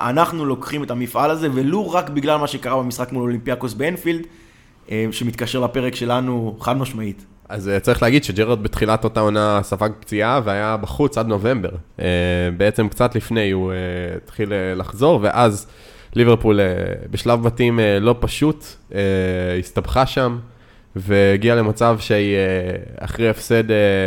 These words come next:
Speaker 2: ביוון, היא הייתה חייבת בגלל הפרש שערים מנצח, אה,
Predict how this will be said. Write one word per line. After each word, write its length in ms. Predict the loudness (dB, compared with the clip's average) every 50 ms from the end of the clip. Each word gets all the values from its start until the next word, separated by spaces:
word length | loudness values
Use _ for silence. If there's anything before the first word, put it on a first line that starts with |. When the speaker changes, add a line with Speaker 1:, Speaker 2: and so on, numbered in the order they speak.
| 0 0 -2 -2 -4 -6 -6 -4 0
Speaker 2:
ביוון, 800 | 2 2 4 4 4 2 2 2 0 2 2 2 4 4 2
היא 80 | 0 0
הייתה 180 | 0 0 0 0
חייבת 400 | 2 2 2 2 2 0 -2 -2
בגלל 200 | -2 0 0 0
הפרש 320 | 0 0 -2 -2 -2 0
שערים 320 | 0 0 0 0 0 0 0
מנצח, 600 | 0 -2 -2 -4 -2 0 0 0 0 -2 -4 -10 -14 -18 -20 -20 -20 -20 -20 -20 -20 -16 -6
אה, 60 | -2